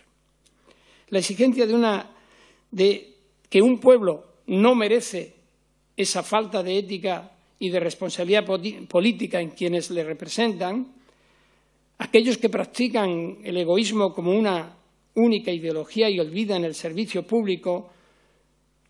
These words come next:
centrando o sometiéndose a las directrices marcadas por los lobbies y los entes financieros que rigen el mundo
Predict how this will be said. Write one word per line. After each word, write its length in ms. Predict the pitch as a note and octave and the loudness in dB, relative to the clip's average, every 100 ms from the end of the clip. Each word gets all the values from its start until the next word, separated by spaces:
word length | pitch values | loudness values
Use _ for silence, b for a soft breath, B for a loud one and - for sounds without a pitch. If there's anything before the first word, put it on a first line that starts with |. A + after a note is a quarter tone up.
| _ _ - | _ _ -16
centrando 1000 | - E3 D#3+ A#3+ B3 A3 F3 - - - | -4 -4 2 2 4 2 -2 -4 -14 -2
o 140 | G3+ | 0
sometiéndose 800 | - G3 G3 F#3+ C#4 B3 G#3 G3+ | 2 2 2 2 2 4 0 0
a 40 | F#3 | -2
las 140 | F3 | -2
directrices 720 | F3+ F3 - A3 B3 G#3+ E3 | -2 -4 -2 -2 0 -2 -2
marcadas 680 | F3 E3 - B3 A3 F3 - | -2 -2 0 0 0 -4 -6
por 220 | F#3 E3+ | -4 -4
los 180 | D#3 - | -4 0
lobbies 500 | A#3 G3 D#3+ - - | 0 0 -4 -10 -12
y 80 | |
los 220 | E3+ D#3 G3+ | -8 -4 -4
entes 240 | A3 G#3+ | -2 -4
financieros 640 | - E3+ D#3+ G3 G#3 F#3 | -6 -6 -6 0 0 0
que 120 | - E3 | -8 -4
rigen 440 | G#3 G#3+ F3 D#3+ B B B - | -4 -4 -8 -10 B B B -8
el 180 | E3 D#3 | -6 0
mundo 640 | F#3+ A#3 F#3+ D#3+ - | 2 2 0 -6 -8